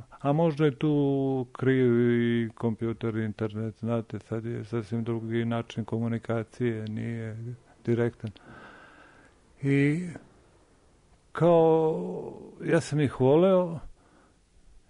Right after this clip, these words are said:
i onda nisu mogli da mi zamere to što ja ne u-, ne obraćam pažnju ili ne uvažavam taj rad. Jer ja,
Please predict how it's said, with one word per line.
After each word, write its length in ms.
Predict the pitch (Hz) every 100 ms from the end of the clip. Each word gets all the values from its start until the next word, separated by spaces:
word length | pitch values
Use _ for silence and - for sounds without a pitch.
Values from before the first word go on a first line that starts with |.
| -
i 100 | 131
onda 180 | 147 151
nisu 280 | 170 127
mogli 380 | 151 151 139 139
da 140 | 123 127
mi 160 | 123
zamere 500 | 110 123 135 139 131
to 180 | - 131
što 260 | - 127 127
ja 720 | 123 120 120 120 120 123 120 131 135 131 - _ _ _ _ _ _ - - _ _ _ _
ne 320 | 170 139 123
u-, 200 | 123 147 151 151 151 143 143 139 139
ne 120 | 139
obraćam 480 | 135 139 139 - 117
pažnju 340 | 131 127 131
ili 240 | 127 127 127
ne 140 | 123
uvažavam 960 | 120 120 120 117 123 110 107 113 107 104
taj 180 | 117 113
rad. 280 | 110 110 107 98 - - - - _ _ _ 120
Jer 180 | 110
ja, 380 | 127 135 139 143